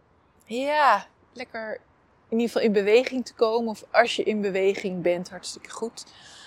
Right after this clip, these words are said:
Om het, eh, lopend te doen. En als je zo loopt,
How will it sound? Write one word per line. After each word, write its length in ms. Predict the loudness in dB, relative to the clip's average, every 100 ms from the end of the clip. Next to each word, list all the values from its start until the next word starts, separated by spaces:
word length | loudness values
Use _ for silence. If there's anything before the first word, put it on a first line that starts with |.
| -20 -20 -20 -20 _ _
Om 140 | -4
het, 220 | -4 2 4
eh, 120 | 8
lopend 640 | 8 8 10 8 4 -2 -6
te 180 | -6 2
doen. 320 | 4 4 2 0 _ _ _ _ _ _ _ _ _ _ _ _ _ _ _ _ _ _ _ _ _ _ _ _ _ _ _ _ -20 _ -20 -20 -20 _ _ _
En 380 | -8 -2 -2 0
als 160 | 2
je 60 | 2
zo 280 | 8 8 10
loopt, 760 | 10 12 10 8 0 -2 -4